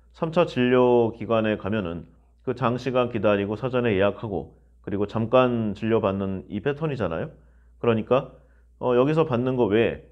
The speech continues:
각자의 방식으로 치료 방법을 찾습니다. 예를 들어 뭐 민간요법이 있겠고요. 각종 몸에 좋다는 자양강장제, 그리고 여러 종류의 영양식들, 어, 전부 다 폭탄으로 계속 몸에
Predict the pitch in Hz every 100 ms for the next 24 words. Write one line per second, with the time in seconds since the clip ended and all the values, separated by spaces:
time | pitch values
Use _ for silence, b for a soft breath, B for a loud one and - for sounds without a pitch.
0 | _ - 117 143 139 131 107 104 104 104
1 | 104 - 143 120 95 87 113 135 160 160
2 | 107 76 - _ _ _ _ _ - 139
3 | 147 147 139 127 113 120 135 127 110 107
4 | 92 85 80 92 90 82 - - _ _
5 | _ _ _ - 117 - 131 117 113 123
6 | 120 110 - 104 113 117 117 113 113 104
7 | 107 120 107 78 - _ _ - 90 90
8 | 104 95 101 113 113 101 101 101 95 113
9 | 117 - 117 82 - _ _ _ _ -
10 | 135 131 147 151 143 143 185 190 165 143
11 | 123 107 104 120 120 113 98 101 113 82